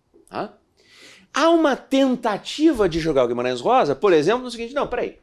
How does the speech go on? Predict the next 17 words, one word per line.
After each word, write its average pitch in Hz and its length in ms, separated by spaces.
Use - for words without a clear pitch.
é 143 80
claro 285 420
que 262 120
ele 185 180
entra 196 320
nesse 165 320
universo 120 500
aqui. 101 300
E 214 140
ele 214 260
entra 294 300
nesse 202 200
universo 151 400
aqui 220 140
precisamente 214 840
porque 320 300
Guimarães 143 800